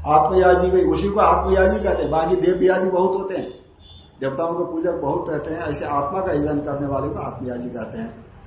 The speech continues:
आत्मा का पूजन करने वाला व्यक्ति ऐसा होता है। कैसा होता है? आत्मा पूजन इस तरह से होगा, संपूर्ण भूतों में अपने को देखे, संपूर्ण भूतों को अपने,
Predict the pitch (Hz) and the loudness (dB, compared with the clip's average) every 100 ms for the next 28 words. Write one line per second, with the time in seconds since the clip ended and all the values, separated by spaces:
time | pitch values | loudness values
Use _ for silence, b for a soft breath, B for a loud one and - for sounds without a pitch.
0 | - - - - 127 117 131 127 - 117 | -20 -20 -18 -8 -8 -6 -6 -8 -8 -8
1 | 120 113 113 113 113 113 107 - - 131 | -6 -8 -8 -8 -6 -6 -6 -10 -8 -6
2 | 123 156 143 135 123 147 151 180 180 202 | -2 2 2 2 0 0 -2 0 2 2
3 | 151 139 139 143 139 156 151 147 143 135 | 0 -2 -4 -4 -6 -6 -4 -4 -4 -4
4 | 127 139 175 - - - - 147 151 160 | -2 0 0 0 -2 -8 -8 -6 -4 -4
5 | 143 123 127 131 131 123 135 135 147 147 | -4 -6 -6 -6 -6 -8 -8 -6 -2 -2
6 | 160 - 139 147 139 117 - - 87 85 | -2 -4 -6 -8 -8 -8 -8 -10 -12 -14
7 | - - | -16 -20